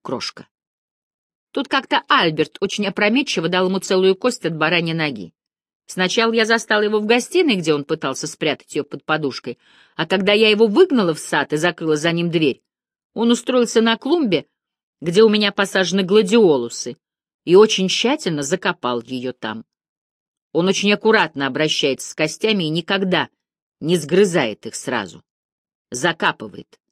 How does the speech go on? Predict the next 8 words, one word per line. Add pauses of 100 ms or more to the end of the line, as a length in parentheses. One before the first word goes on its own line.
(100)
на
чёрный
день. (760)
«Интересно,
а
обратно
он
их